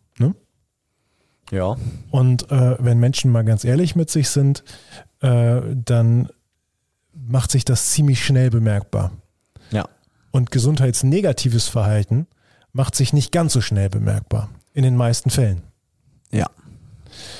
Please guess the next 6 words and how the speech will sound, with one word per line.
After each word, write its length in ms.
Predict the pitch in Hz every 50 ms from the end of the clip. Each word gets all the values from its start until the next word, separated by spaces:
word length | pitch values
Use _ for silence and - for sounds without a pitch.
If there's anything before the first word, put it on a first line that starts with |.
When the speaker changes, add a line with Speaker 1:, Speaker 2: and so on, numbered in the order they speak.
| - - - - - - - - - - - - - - - - - - - - - - - - - - _ _ _ _
Speaker 1:
Trotzdem 540 | - - 131 139 - - - 202 202 208 202
oder 180 | 165 139 131 120
vielleicht 400 | - - 131 131 131 123 117 -
gerade 340 | - 123 127 123 123 127 120
deswegen, 640 | 131 147 143 - - 143 147 185 165 135 151 190 - _ _ _ _ _ _ _ _ _ _ _ _ _ _ _ - - - _ -
ähm, 360 | 139 127 120 117 120 123 135